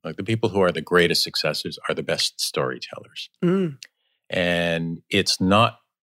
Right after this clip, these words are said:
Speaker 1: just about who has the best legal brief. It's sometimes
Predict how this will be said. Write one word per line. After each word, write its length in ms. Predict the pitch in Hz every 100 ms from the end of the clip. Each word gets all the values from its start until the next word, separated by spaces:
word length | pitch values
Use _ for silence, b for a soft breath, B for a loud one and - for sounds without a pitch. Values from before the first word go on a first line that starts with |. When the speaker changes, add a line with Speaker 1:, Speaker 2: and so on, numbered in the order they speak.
| -
Speaker 1:
just 560 | - 104 92 - - -
about 560 | 87 76 82 80 80 80 - - _ -
who 220 | 107 95
has 260 | 87 82
the 80 | -
best 280 | 80 76 -
legal 320 | 82 80 85
brief. 440 | - 90 95 - _ _ _ -
It's 160 | -
sometimes 640 | - 95 90 87 80 76